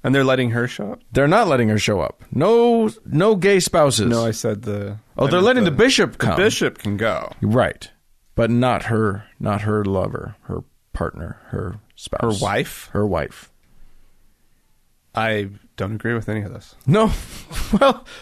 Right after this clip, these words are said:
Speaker 2: there's a shock.
Speaker 1: <laughs>
Speaker 2: Wait, on this program, we don't agree with how a religion is running themselves? Shocking.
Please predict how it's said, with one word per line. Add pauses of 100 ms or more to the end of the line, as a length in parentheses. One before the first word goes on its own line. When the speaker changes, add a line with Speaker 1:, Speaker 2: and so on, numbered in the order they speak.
Speaker 2:
there's
a
shock. (260)
Speaker 1:
<laughs>
Speaker 2:
Wait,
on
this
program, (260)
we
don't
agree (680)
with
how
a
religion
is
running
themselves? (320)
Shocking.